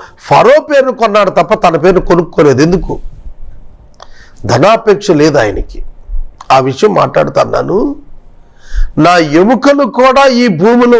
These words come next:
ఉండటానికి ఇల్లేదయ్యా, నా ఎముకలు తీసుకెళ్ళి కనానులో పాతి పెట్టండి,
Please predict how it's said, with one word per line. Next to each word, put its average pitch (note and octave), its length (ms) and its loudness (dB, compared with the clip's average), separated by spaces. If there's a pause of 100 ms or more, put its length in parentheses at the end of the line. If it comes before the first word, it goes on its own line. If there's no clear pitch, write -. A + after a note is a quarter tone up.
ఉండటానికి G3 500 0
ఇల్లేదయ్యా, D3 580 0 (1400)
నా A#2+ 120 2
ఎముకలు F#3 560 2
తీసుకెళ్ళి F3+ 920 0 (100)
కనానులో F3 560 2
పాతి C3 400 -2
పెట్టండి, - 680 -10